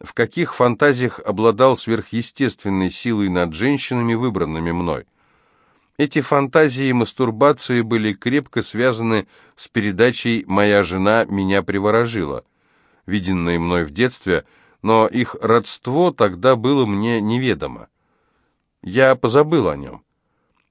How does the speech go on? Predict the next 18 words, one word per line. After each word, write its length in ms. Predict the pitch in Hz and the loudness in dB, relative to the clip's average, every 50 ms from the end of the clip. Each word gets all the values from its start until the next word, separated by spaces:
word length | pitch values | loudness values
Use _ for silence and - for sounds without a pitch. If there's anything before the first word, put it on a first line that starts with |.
| _ _ - | _ _ -2
Но 320 | 101 123 131 131 131 127 | 2 2 4 4 4 2
всё 200 | - - 151 151 | 4 2 2 4
же 120 | 131 143 | 4 4
я 160 | 147 143 139 127 | 4 4 4 2
хорошо 440 | - 147 143 151 139 - - 135 | 2 2 2 2 2 2 0 0
запомнил 680 | 104 98 113 104 - - 160 147 139 120 107 90 73 - _ _ _ _ _ _ _ - | 2 2 2 0 2 0 0 0 2 0 0 0 -2 -4 _ _ _ _ _ _ _ -6
невыносимую 1080 | 98 107 117 131 127 131 143 139 135 131 123 - - 185 196 180 160 151 143 131 - 120 | -2 0 2 2 4 4 4 4 4 2 0 -2 -2 -2 0 2 2 2 2 2 2 0
ответственность, 1000 | 117 107 - 117 131 160 165 - - - - 113 104 95 85 - - - - _ _ _ _ _ _ _ _ _ _ | -2 -2 -2 -2 -2 -2 -2 -4 -8 -8 -6 -4 -2 -2 -4 -6 -10 -16 -20 _ _ _ _ _ _ _ _ _ _
идущую 720 | 110 113 113 117 160 160 127 - - - - 123 120 113 101 | -8 -6 -2 0 0 0 0 -2 -6 -4 -2 0 0 0 0
с 60 | - | -4
силой, 640 | - - - - - 123 147 160 143 113 90 78 - - _ _ _ _ _ _ _ _ _ _ _ _ _ _ _ _ _ _ _ _ _ _ _ _ _ _ _ _ _ _ _ _ _ _ | -8 -10 -12 -12 -8 -4 -2 -2 0 0 -2 -2 -6 -10 _ _ _ _ _ _ _ _ _ _ _ _ _ _ _ _ _ _ _ _ _ _ _ _ _ _ _ _ _ _ _ _ _ _
ответственность, 840 | - 101 92 - 123 165 175 - - - - 131 120 104 87 - 98 | -4 -4 -2 2 4 4 4 2 0 -4 -2 -2 0 0 -2 -4 -6
грандиозность 760 | 92 107 120 123 117 107 123 151 165 135 123 127 113 - - | -2 0 0 0 2 2 2 2 2 2 0 -2 -4 -2 0
которой 440 | - 120 110 - 160 156 143 131 113 | 0 0 2 2 0 2 2 2 2
я 200 | 107 113 113 110 | 4 4 4 6
во 120 | 117 117 | 6 4
взрослой 460 | 110 104 131 151 151 - - 127 120 | 4 2 0 0 0 0 0 -2 -2
жизни 440 | 110 131 160 156 131 120 113 95 | 0 0 -2 -2 0 0 -2 -2